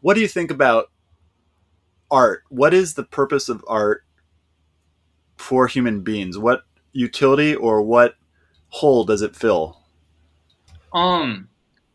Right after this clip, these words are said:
Speaker 2: so when you say art, we're talking strictly about visual art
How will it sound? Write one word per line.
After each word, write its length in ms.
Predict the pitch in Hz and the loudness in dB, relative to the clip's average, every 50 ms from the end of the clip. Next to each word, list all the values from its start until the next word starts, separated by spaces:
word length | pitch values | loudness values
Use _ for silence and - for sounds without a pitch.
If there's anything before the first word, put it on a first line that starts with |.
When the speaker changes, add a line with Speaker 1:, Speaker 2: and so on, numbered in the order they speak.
| _ _ _ _ _ _ _ | _ _ _ _ _ _ _
Speaker 2:
so 260 | _ - 175 165 156 147 | _ -4 -2 -2 -2 -2
when 240 | - 143 151 160 | -6 -8 -6 -6
you 100 | 165 180 | -4 -4
say 240 | 190 - - 165 143 | -6 -4 -2 -2 -2
art, 280 | 120 117 123 117 110 - | -2 -2 -8 -8 -8 -12
we're 100 | 120 117 | -16 -12
talking 600 | - 131 127 131 - 139 131 123 117 113 110 _ _ | -8 -8 -10 -8 -8 -10 -12 -10 -12 -14 -16 _ _
strictly 460 | - - - 151 143 - - 147 131 | -16 -10 -10 -10 -10 -8 -10 -10 -10
about 260 | 120 120 117 110 110 | -8 -10 -10 -10 -8
visual 440 | 120 131 127 123 143 139 135 131 131 | -10 -10 -8 -8 -8 -8 -8 -6 -6
art 340 | 131 131 131 127 127 _ | -6 -6 -6 -8 -12 _